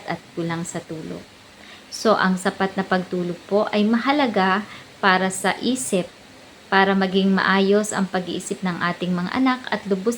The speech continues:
nilang maintindihan ang leksyon ng kanilang guro. Sana po ay may natutunan kayo sa aking ibinahagi ngayong gabi.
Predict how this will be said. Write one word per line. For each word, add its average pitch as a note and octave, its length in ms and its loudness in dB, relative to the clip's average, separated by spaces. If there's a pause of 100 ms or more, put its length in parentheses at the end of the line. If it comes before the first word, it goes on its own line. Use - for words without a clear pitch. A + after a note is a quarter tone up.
nilang D4+ 240 -2
maintindihan G3 880 -2
ang G#3+ 300 0
leksyon F3 840 -2
ng F3 160 -2
kanilang D#3+ 560 -6
guro. - 240 -16 (1700)
Sana C#4 340 4
po B3 220 2
ay A3 160 4
may G#3 160 4
natutunan F#3 680 0
kayo F3 300 -2
sa - 260 -2
aking E3+ 240 -6
ibinahagi F3 840 -2
ngayong D#3+ 260 -4
gabi. E3+ 400 -2